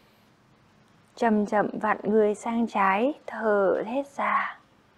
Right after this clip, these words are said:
Rồi một lần cuối, hít vào. Vặn người ra sau sang phải, từ từ chán xuống. Cổ tay thẳng hàng dưới vai.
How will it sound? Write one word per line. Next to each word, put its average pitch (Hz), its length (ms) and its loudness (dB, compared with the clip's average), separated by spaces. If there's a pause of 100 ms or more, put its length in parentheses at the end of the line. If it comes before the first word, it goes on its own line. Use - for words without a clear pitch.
(2750)
Rồi 233 140 0
một 220 220 0
lần 214 260 0
cuối, 202 480 -4
hít 339 180 -2 (100)
vào. 208 600 -2 (1600)
Vặn 233 360 -2
người 233 260 2
ra 254 200 -4
sau 254 320 -2
sang 247 280 -4
phải, 202 420 -2
từ 208 120 -4
từ 208 340 2
chán 202 320 0
xuống. 208 460 2 (1300)
Cổ 233 220 8
tay 262 240 4
thẳng 226 180 -2
hàng 202 280 -4
dưới 202 180 2
vai. 233 300 0